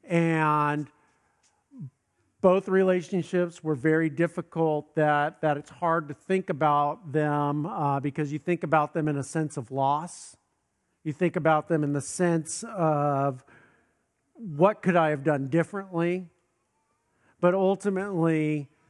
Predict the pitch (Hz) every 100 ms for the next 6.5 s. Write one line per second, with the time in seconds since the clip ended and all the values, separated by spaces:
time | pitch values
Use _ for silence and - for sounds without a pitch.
0 | _ _ _ _ - 165 180 165 160 156
1 | 135 151 147 139 151 147 143 151 - 151
2 | 147 - 190 180 - - 151 147 139 147
3 | 190 151 151 143 135 208 160 139 151 147
4 | 143 143 165 175 160 139 - 143 135 -
5 | 147 165 151 147 139 143 113 156 160 156
6 | 156 147 143 170